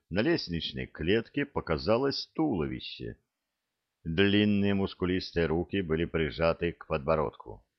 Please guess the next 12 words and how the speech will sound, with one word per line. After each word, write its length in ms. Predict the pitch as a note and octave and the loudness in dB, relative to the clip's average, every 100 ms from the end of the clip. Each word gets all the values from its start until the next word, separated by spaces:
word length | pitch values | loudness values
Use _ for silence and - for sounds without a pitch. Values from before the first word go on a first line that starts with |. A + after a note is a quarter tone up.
| _ _ _ | _ _ _
Ноги 640 | E2+ G2+ G#2 G#2 G2+ G#2 - | 0 2 4 4 4 0 -2
безостановочно 1160 | D2+ E2+ E2 F2 - E2+ F2 F2 E2 - D2 D2+ | -4 -2 0 -2 0 0 2 2 0 -2 -4 -4
сокращались, 1160 | - D2 C#2+ C#2 - - G2+ G#2+ G2+ - - - | -4 -6 -4 -6 -6 -4 2 2 0 -8 -18 -4
подбрасывая 1040 | E2+ C#2 B1+ C#2+ F2+ F#2 F#2 F2+ F2+ F2+ - | -4 -2 -4 0 2 2 0 0 0 0 -2
хозяина 560 | D#2 A#1 C2+ D2 D2 | -6 -2 -2 -2 -4
вверх. 520 | C#2+ B1 C2+ - - _ _ _ _ _ _ _ _ _ - | -6 -4 -4 -6 -20 _ _ _ _ _ _ _ _ _ 2
Алик 520 | D3 E3+ E3 - - - | 4 4 0 -2 -18 -8
уставился 680 | F2+ - G#2 B2 A#2+ - | -8 4 4 4 0 0
на 160 | G2 F#2 | 2 4
обувь 360 | A2 A#2 A#2 - | 4 2 -6 -8
странного 640 | - F#2 E2+ E2+ F2+ F#2 | -4 2 2 2 0 -2
человека. 680 | - G#2 A2+ C#2 - A#1+ A1+ | -4 -4 -2 -2 -4 -8 -10